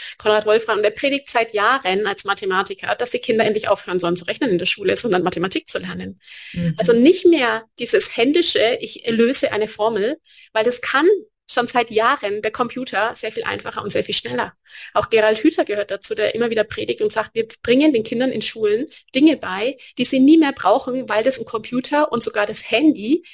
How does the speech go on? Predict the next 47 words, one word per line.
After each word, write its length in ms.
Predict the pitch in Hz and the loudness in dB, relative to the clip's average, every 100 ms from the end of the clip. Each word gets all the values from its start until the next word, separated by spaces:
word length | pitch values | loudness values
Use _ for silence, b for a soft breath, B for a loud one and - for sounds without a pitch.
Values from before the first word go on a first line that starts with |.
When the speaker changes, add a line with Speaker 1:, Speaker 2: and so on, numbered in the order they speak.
| B | B
Speaker 1:
in 140 | 226 | -10
kürzester 460 | - 311 330 - 285 | 0 0 0 -4 -4
Zeit 380 | - 190 226 - | -4 -4 -6 -6
selber 340 | - 202 208 240 | -2 0 2 0
von 140 | - | -2
alleine 300 | 214 202 202 | -4 -2 0
lösen 260 | 202 254 202 | 0 -2 -4
kann. 300 | - - - B B B | -8 -16 -18 B B B
Also 200 | 202 180 | -2 0
Speaker 2:
Mhm. 40 | 185 | 2
Speaker 1:
warum 240 | 226 269 262 | 2 2 0
müssen 240 | 277 240 | -2 -6
Kinder 420 | - 254 240 247 B B _ | -6 -2 0 -2 B B _
Geschichtsdaten 720 | 233 269 - - 202 208 208 | -2 -2 -2 -2 -2 -2 0
auswendig 480 | 226 233 208 214 208 | 0 0 -2 -2 -2
lernen, 380 | 202 233 247 | -2 -2 -2
wenn 100 | 208 | 0
ich 100 | 214 | -2
das 120 | 220 - | -2 -2
bei 100 | 202 | -2
Wikipedia 500 | 208 214 214 208 208 | 0 0 0 0 -2
im 80 | 208 | -2
Prinzip 280 | 202 - | -2 -4
nachlesen 440 | 202 220 - 185 180 | -4 -4 -2 -2 -4
kann? 220 | - 185 | -6 -4
Oder 280 | 185 233 214 | -2 0 0
die 280 | 220 226 - _ _ | 0 -10 -14 _ _
K 160 | - | -6
I 160 | 190 269 | 0 0
fragt, 380 | 262 190 214 - | 0 -2 -2 -2
Chat 160 | 226 | -6
G 80 | - | -6
P 80 | 214 | -8
T 180 | 220 262 | -6 -8
fragt 240 | - 196 | -2 -2
und 100 | 202 | 0
sage, 200 | 208 202 | -2 -2
„Erklär 240 | - 226 262 | -2 -2 0
mir 100 | 208 | 0
das 160 | 185 | -2
mal.“ 300 | 190 190 233 B B B B | -4 -6 -6 B B B B
Und 160 | 220 | 2
dann 140 | 214 214 | 2 2
innerhalb 300 | 220 214 - | 0 0 -4
von 120 | 214 | -6
kürzester 480 | 233 220 247 208 - | -6 -2 -4 -4 -4
Zeit 400 | 196 202 262 | -4 -2 -4